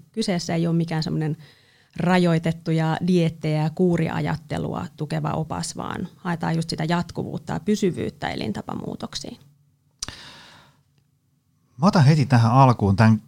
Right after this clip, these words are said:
Speaker 2: kysymyksen, mitä, ää, mä, mä ite oikeastaan pohdin kaiket päivät työkseni. Ää,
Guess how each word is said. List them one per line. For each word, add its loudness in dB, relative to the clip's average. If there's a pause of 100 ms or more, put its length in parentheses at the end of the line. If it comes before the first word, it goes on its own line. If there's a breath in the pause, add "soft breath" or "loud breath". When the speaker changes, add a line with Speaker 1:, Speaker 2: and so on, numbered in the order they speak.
(120)
Speaker 2:
kysymyksen, 6
mitä, 4
ää, 2
mä, 4
mä 4
ite 4
oikeastaan 2
pohdin 2
kaiket 2
päivät -2 (100)
työkseni. 0
Ää, -2